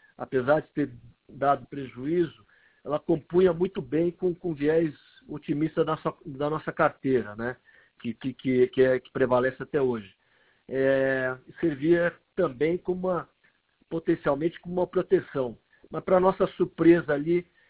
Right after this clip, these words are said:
é, é, é, esse mercado de, de volatilidade caiu bem mais,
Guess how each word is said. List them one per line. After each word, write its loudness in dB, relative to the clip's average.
é, -8
é, -2
é, -14
esse -16
mercado 0
de, -12
de -10
volatilidade 2
caiu -2
bem -2
mais, -4